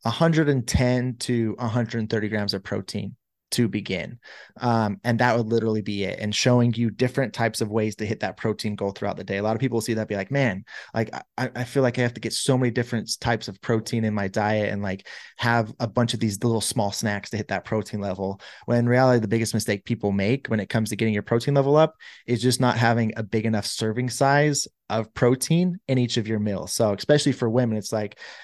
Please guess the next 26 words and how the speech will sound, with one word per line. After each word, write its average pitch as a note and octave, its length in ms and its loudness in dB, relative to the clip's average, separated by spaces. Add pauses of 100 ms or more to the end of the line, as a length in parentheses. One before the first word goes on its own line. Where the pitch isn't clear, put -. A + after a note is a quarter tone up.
(140)
"Oh, D3+ 140 4
I, B2+ 200 6
I A#2 80 -2
have C3+ 180 2
a B2 80 2
hard C3 180 2
time C3 180 0
hitting B2 160 -2
my G#2+ 100 -2
protein." A#2+ 520 -2
And G#2+ 120 0
I'll, G#2 220 0
and A#2 200 2
the A2 60 0
clients C#3+ 300 2
that C3+ 60 4
we A#2 60 0
work A2 180 0
with, A#2 120 0
I A#2 80 2
have A2 100 0
access A2 320 -4
to - 80 -10
their G#2+ 120 0
MyFitnessPal G#2 640 -2
logs. - 360 -6